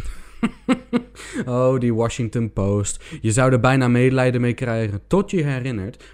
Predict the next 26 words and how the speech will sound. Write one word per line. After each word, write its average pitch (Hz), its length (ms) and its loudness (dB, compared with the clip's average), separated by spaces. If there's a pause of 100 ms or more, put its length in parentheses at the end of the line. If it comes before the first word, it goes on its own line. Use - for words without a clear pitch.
(140)
dat 127 180 -2
het 120 120 -4
zij 165 320 2
waren 101 500 -2 (180)
die 135 100 0
de 131 80 0
vrouw 175 240 0
achter 139 320 -6
Lips 131 380 -2
of 131 240 -8
TikTok - 560 -8
hebben 110 220 -6
gedoxt. 92 520 -8 (260)
Met 143 240 -2
steun, 139 580 -2 (420)
jawel, 127 440 -4
van 143 180 -4
de 135 80 -4
Duitse 117 380 -6
overheid. 120 680 -6 (600)
I 117 40 0
did 117 180 2
not 131 220 0
make 101 200 -2
this 95 200 -10
up. 143 340 -4